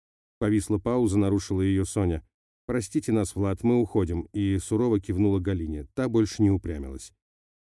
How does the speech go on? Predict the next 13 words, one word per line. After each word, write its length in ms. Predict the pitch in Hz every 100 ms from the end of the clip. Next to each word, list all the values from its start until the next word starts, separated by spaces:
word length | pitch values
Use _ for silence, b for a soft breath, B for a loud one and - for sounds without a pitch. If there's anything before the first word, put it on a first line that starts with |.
| -
Кинув 360 | 147 139 110
цепкий, 420 | - 147 - -
если 360 | 120 107 110 113
не 140 | 110
сказать 440 | 98 - 101 110 -
препарирующий 800 | 113 107 123 123 104 104 - 98
взгляд 420 | 85 95 104 98
на 140 | 104
Влада, 380 | 92 135 131 131
она 240 | 113 107 110
последовала 580 | 101 - 101 98 98
за 140 | 92 95
подругой. 540 | 104 87 87 71 67